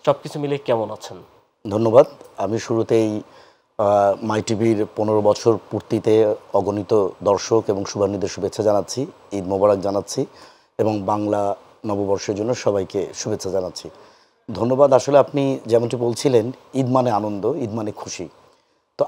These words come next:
Speaker 2: আমার জীবনে ঈদটা সেদিন বেশি করে বুঝতে পারলাম, যেদিন আমি, আহ, প্রথম পুত্র সন্তানের বাবা হলাম,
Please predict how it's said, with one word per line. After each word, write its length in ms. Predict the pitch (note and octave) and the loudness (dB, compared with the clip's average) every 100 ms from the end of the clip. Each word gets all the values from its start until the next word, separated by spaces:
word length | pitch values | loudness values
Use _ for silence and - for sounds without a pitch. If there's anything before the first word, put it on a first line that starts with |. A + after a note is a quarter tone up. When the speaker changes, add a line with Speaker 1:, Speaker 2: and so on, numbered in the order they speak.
| A#2+ | 4
Speaker 2:
আমার 220 | C#3 D#3+ | 6 6
জীবনে 520 | D3+ E3+ F#3 F#3 F#3 - | 6 2 4 4 2 -2
ঈদটা 520 | E3 - F3 E3+ E3+ - - _ - | -6 2 6 8 6 2 -10 _ -16
সেদিন 480 | - - D3+ D3+ D#3+ | -14 -4 0 2 2
বেশি 220 | C3+ - | -2 -2
করে 160 | D#3+ D#3+ | 0 2
বুঝতে 300 | C3 A#2+ C#3+ | 0 -2 2
পারলাম, 480 | B2+ A2+ A#2 D3+ C3 | 4 4 2 0 0
যেদিন 320 | A#2 A#2 B2 | 0 0 0
আমি, 260 | A#2+ A#2+ - - - - - | -2 -4 -8 -16 -20 -20 -2
আহ, 160 | A2 G#2+ - | 2 2 0
প্রথম 360 | A2+ A2+ G#2+ G#2+ _ _ - | -4 -2 -4 -8 _ _ -12
পুত্র 240 | A#2 A2+ | -8 -6
সন্তানের 420 | - A2 G2 G#2 | -4 -4 -4 -4
বাবা 260 | G2 G2 G2 | -2 0 0
হলাম, 280 | F#2 F#2+ | 0 -4